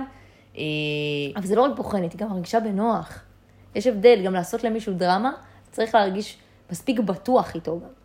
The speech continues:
Speaker 2: ב-, ב-, במערכת יחסים, מספיק ביטחון במערכת היחסים שלכם, כדי להתחיל לעשות דרמות. כי בואי, היא ידעה שהיא הולכת, שהוא, היא תגיד לו, "אה, ככה, אז אני הולכת", ושהוא ירדוף אחריה. היא מכירה את הדינמיקה. היא מרגישה מספיק ביטחון כדי להפיל את הכלים.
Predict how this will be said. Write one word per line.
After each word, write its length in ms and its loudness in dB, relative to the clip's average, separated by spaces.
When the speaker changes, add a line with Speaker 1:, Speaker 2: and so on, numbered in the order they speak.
Speaker 2:
ב-, 280 6
ב-, 120 2
במערכת 400 2
יחסים, 340 -4
מספיק 300 -4
ביטחון 440 0
במערכת 360 -2
היחסים 360 -6
שלכם, 260 -6
כדי 160 0
להתחיל 240 -2
לעשות 260 -4
דרמות. 320 0
כי 260 -4
בואי, 300 8
היא 200 0
ידעה 180 2
שהיא 180 -4
הולכת, 380 -2
שהוא, 420 0
היא 120 0
תגיד 280 -4
לו, 80 2
"אה, 220 8
ככה, 260 8
אז 100 4
אני 140 0
הולכת", 280 4
ושהוא 240 -8
ירדוף 280 -4
אחריה. 320 -2
היא 80 -2
מכירה 360 2
את 100 4
הדינמיקה. 640 0
היא 120 2
מרגישה 400 4
מספיק 240 2
ביטחון 460 4
כדי 180 4
להפיל 340 4
את 80 -2
הכלים. 320 0